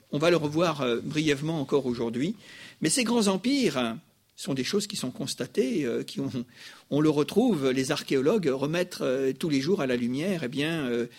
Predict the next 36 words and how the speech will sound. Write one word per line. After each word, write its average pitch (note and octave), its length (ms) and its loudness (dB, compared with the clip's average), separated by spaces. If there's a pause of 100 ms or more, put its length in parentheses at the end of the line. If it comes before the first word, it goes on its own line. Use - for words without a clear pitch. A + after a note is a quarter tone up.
(340)
euh, B2+ 680 -2
ce - 220 -2
monde D3 560 2
qui C#3+ 120 -4
a C3 40 2
été C3+ 200 0
enfoui B2+ 380 -4
dans B2+ 120 -2
le A#2+ 100 0
temps E3 340 0
et B2 140 -4
puis C3+ 240 -6
souvent C#3+ 280 -8
dans B2+ 120 -2
la A#2+ 100 -4
poussière, - 500 -6
hein. A2 120 -10 (320)
Donc, A3+ 320 6
euh, D3 240 4 (720)
on E3+ 100 2
avait G3 640 10 (1160)
parlé F3 240 6
de D#3+ 100 4
Babel, C3 500 0 (920)
la C#3 100 2
première G3+ 380 2
Babylonie, D3+ 760 2 (400)
où C#3 100 -2
les D#3 220 2
hommes F#3 220 4
ont D3 80 0
été C#3+ 200 -2
confondus F3+ 540 -2
dans C#3 120 -2
leur C3+ 160 -2
langage C3+ 560 -2